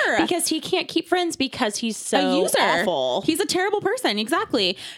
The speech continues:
Speaker 1: Anyway, so, um, I saw him last night. And by the way, he and my friend have been broken up for, like, four years now, three years at least.
Speaker 2: Mm-hmm.
Speaker 1: And, uh, so I saw him at the deli last night. And this is not my first encounter with him. Like, I've seen him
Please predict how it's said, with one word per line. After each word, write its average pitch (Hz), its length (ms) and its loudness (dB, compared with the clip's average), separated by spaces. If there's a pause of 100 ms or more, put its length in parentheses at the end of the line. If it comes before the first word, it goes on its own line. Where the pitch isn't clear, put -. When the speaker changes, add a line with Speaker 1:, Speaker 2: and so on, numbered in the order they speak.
Speaker 1:
Anyway, 381 440 0
so, 311 480 0
um, 285 220 0
I 302 100 0
saw 415 180 0
him 403 180 0
last 254 240 0
night. 311 380 0 (600)
And 269 140 2
by 330 120 2
the 330 60 2
way, 262 120 2
he 302 120 0
and 370 80 0
my 302 120 0
friend 240 180 0
have 208 60 -2
been 208 100 -2
broken 190 240 0
up 160 100 0
for, 190 120 0
like, 170 160 0
four 196 280 0
years 180 320 0
now, 254 200 0
three 202 240 0
years 175 200 0
at 160 80 -2
least. 180 540 -2 (460)
Speaker 2:
Mm-hmm. 226 120 -10
Speaker 1:
And, 226 360 2
uh, 208 400 0
so 247 100 0
I 240 80 0
saw 320 220 -2
him 349 120 0
at 302 120 -2
the 254 40 -4
deli 262 280 0
last 202 240 0
night. 208 100 2
And 202 80 -2
this 294 80 -2
is 349 80 -2
not 330 140 0
my 285 100 0
first 226 240 -2
encounter 185 420 -2
with 160 160 -4
him. 160 280 -2
Like, 175 180 -2
I've 190 220 0
seen 190 240 -4
him 185 440 0